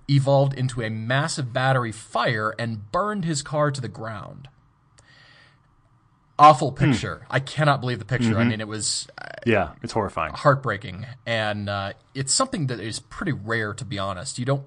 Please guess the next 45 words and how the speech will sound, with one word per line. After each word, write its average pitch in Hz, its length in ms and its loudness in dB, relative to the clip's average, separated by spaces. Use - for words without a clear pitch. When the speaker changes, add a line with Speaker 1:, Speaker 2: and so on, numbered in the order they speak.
Speaker 1:
really 120 260 -2
see - 200 -6
that 107 180 -6
too 113 160 -4
often 101 360 -2
with - 180 -10
modern 110 320 0
battery 104 280 -2
technology 107 540 -6
and 107 100 -6
the 101 40 -6
way 104 120 -6
they're 101 140 -6
monitored 104 540 -4
electronically. 110 720 -2
Speaker 2:
Mm-hmm. 101 280 -4
Mm-hmm. 101 360 -4
Speaker 1:
But 139 300 6
it 143 180 0
can. 160 400 0
It 110 140 -2
ha-, 139 200 -6
it 120 160 -10
can 143 200 2
happen. 135 460 0
And 156 160 6
so, 160 220 6
unfortunately, 147 960 0
he 143 140 2
had 143 140 2
to 139 200 4
move 135 260 4
on. 123 260 2
His 135 120 0
pride 123 260 2
and 120 80 -2
joy 123 220 0
was 117 180 -4
gutted, 123 380 0
as 127 100 0
he 120 60 -6
says 123 360 -2
here, 127 400 -2
and 123 300 0
he 127 380 0